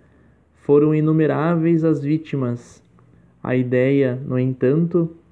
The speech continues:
avolumou-se e sempre triunfou, porque, como verdade, sobrelevava as que a precederam. É de notar-se que o cristianismo surgiu quando o paganismo já entrara em declínio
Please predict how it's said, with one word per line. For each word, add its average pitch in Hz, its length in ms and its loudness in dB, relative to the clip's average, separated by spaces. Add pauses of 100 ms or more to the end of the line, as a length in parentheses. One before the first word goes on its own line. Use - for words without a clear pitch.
(260)
avolumou-se 160 840 2
e 131 40 -2
sempre 170 560 -2
triunfou, 165 800 -2 (540)
porque, 139 340 2
como 139 300 0
verdade, 127 800 0 (400)
sobrelevava 143 1200 2 (120)
as 147 240 -6
que 160 100 0
a 151 60 0
precederam. 135 800 0 (1300)
É 143 80 4
de 156 120 2
notar-se 170 720 0
que 156 100 0
o 143 60 0
cristianismo 156 760 2
surgiu 147 720 0
quando 156 260 0
o 147 40 0
paganismo 151 800 0
já 147 180 0
entrara 151 400 0
em 151 80 0
declínio 147 800 0